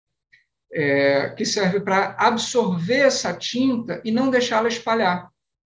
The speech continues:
Então, a tinta não penetra na fibra do papel, ela fica na superfície do papel.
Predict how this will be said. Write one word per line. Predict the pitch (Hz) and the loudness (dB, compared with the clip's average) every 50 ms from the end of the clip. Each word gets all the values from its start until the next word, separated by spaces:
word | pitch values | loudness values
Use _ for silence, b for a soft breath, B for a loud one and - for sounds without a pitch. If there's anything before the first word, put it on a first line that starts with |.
| _ _ _ B B B B B B B _ | _ _ _ B B B B B B B _
Então, | - 214 226 | -6 -4 -4
a | 214 | -4
tinta | 220 - - 240 233 233 233 233 | -4 -4 -4 -4 -4 -4 -2 -2
não | 220 208 196 190 202 226 262 262 | -2 -2 -2 -2 0 0 -2 -2
penetra | - 226 190 175 180 190 208 202 - - 135 127 135 | -2 -2 -2 0 0 0 0 -2 -4 -8 -6 -6 -4
na | 156 165 | -4 -6
fibra | 165 - - - 220 233 202 190 170 160 | -8 -8 -10 -6 -4 -2 -2 0 0 -2
do | 156 139 - | -2 -4 -4
papel, | 147 131 - - 127 117 117 117 - - | -6 -6 -4 -2 -4 -2 -4 -4 -6 -8
ela | 151 156 160 | -6 -6 -6
fica | 160 - - - - 202 | -6 -8 -12 -8 -6 -4
na | 190 175 165 | -4 -4 -4
superfície | - - - - - - - - 254 262 254 - 240 208 190 - - - 190 190 196 190 - - - - 165 | -4 -6 -10 -12 -12 -12 -8 -6 -6 -6 -6 -6 -6 -6 -6 -6 -10 -8 -6 -6 -6 -6 -6 -8 -10 -10 -10
do | 160 151 120 | -10 -10 -12
papel. | - 139 - - - - - | -12 -14 -14 -14 -16 -18 -18